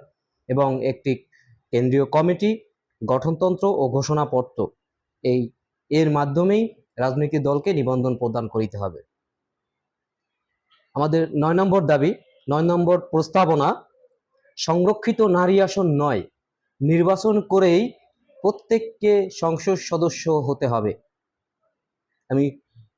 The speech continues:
সব প্রস্তাবনার বিস্তারিত দেওয়া আছে,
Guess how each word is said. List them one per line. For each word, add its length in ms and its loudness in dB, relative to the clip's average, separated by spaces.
সব 220 2
প্রস্তাবনার 640 0
বিস্তারিত 540 0
দেওয়া 260 2
আছে, 200 -2